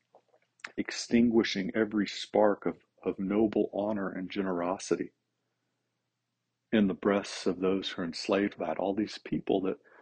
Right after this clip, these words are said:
that for whatever reason choose to continue to support the left, that generosity of heart, that nobility, it dies.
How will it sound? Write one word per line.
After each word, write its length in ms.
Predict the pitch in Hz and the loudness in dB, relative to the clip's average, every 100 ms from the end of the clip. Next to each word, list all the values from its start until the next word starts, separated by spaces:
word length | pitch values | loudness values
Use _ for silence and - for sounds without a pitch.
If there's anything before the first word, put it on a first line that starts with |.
| - _ _ | -20 _ _
that 120 | 107 - | 0 2
for 160 | 113 | 0
whatever 460 | 95 104 127 123 120 | 2 4 4 4 4
reason 480 | 107 123 117 107 92 | 6 4 4 2 -2
choose 440 | - 120 120 110 | 2 4 6 4
to 80 | - | -2
continue 640 | - 95 - - 131 127 107 | -4 -6 -6 -2 2 2 0
to 160 | - | -6
support 680 | - - 101 - - 123 - | -8 -4 -4 -2 2 2 2
the 80 | 101 | -2
left, 440 | 92 104 120 - - | 0 2 0 -4 -4
that 180 | 101 104 | -4 -2
generosity 680 | 98 123 117 113 127 - 101 | 0 2 4 2 0 -2 -4
of 100 | 92 - | -4 -6
heart, 320 | 113 120 - - | -2 -2 -2 -6
that 160 | - 98 | -2 0
nobility, 720 | 95 92 87 117 127 - 87 _ _ _ _ _ _ _ _ _ _ | 0 -2 2 2 2 -2 -6 _ _ _ _ _ _ _ _ _ _
it 220 | - 95 90 | -6 -4 4
dies. 760 | 92 113 - - - - - | 4 4 2 -4 -10 -16 -20